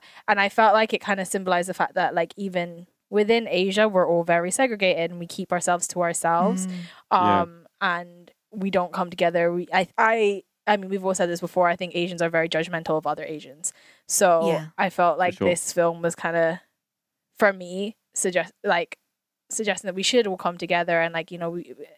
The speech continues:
Speaker 1: we are a stronger force together. We shouldn't judge one another. We're all the same and blah, blah, blah. Um, which made
Speaker 2: Yeah.
Speaker 1: me smile.
Speaker 3: Yeah,
Speaker 2: Yeah, I
Speaker 3: it's a
Speaker 2: like
Speaker 3: good
Speaker 2: that.
Speaker 3: message. And it's very obvious in the places that they're based on specific,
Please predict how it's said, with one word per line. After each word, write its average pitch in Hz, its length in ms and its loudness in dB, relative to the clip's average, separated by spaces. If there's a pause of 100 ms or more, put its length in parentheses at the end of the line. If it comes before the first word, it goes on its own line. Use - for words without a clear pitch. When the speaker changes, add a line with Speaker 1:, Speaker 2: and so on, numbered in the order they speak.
(300)
Speaker 1:
we 190 180 -4
are 180 80 2 (180)
a 190 80 -4
stronger 185 320 -2
force 185 300 0
together. 180 420 0
We 175 60 -4
shouldn't 170 260 -6
judge 170 160 -2
one 175 140 -10
another. 170 460 0 (420)
We're 170 180 4
all 170 200 0 (200)
the 180 100 -4
same 165 400 -2
and 160 160 -8
blah, 165 120 0
blah, 156 120 0
blah. 160 240 -6 (560)
Um, 160 540 -2 (440)
which 190 260 -2
made 269 140 4
Speaker 2:
Yeah. 190 400 2
Speaker 1:
me 170 60 -8
smile. 147 320 -6
Speaker 3:
Yeah, 196 120 2
Speaker 2:
Yeah, 285 220 4
I 240 60 2
Speaker 3:
it's 254 60 2
a 277 40 0
Speaker 2:
like 277 140 4
Speaker 3:
good - 100 -2
Speaker 2:
that. 151 220 0
Speaker 3:
message. 123 220 -10
And 156 100 2
it's 175 120 4
very 214 140 8
obvious 147 360 6
in 135 200 0
the 120 240 2
places 113 500 -2
that 104 160 -6
they're 107 140 0
based 104 240 -2
on 104 80 -8
specific, 104 480 -6